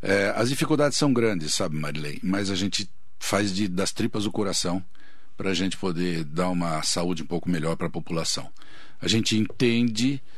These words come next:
e a gente tem problemas, a gente tem defeitos, a gente tem, é, uma série de coisas a serem corrigidas. E eu preciso que as pessoas me apontem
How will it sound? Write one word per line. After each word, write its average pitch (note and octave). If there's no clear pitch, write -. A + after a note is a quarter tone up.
e A2+
a G2+
gente A2
tem A2
problemas, F2+
a -
gente E2+
tem D#2
defeitos, A#2
a F#2+
gente F2+
tem, F#2
é, F2
uma G2
série C3
de G#2+
coisas G2
a E2+
serem F#2
corrigidas. D#2
E F#2+
eu G2+
preciso G#2+
que A#2
as G#2+
pessoas A#2
me A2
apontem F#2+